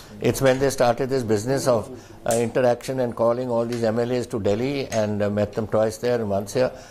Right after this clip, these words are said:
Now we are sliding, and yes, our position is not nice. I sent a report to Missus Gandhi just two months, uh, two weeks ago, saying that we are heading down, downhill.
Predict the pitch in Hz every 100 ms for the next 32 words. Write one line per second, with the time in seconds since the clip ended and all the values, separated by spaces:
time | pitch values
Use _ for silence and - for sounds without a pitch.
0 | - 160 151 165 160 - 151 151 139 -
1 | - 139 135 139 - 120 113 120 113 135
2 | 123 113 131 139 135 - - 123 104 127
3 | 127 123 - 120 120 131 120 127 117 117
4 | 120 117 120 - - - - - 170 143
5 | 131 127 123 127 107 143 135 135 135 123
6 | 131 123 - - 147 - - 127 135 135
7 | 127 127 123 117 117 120 113 104 101 -
8 | 107 98 90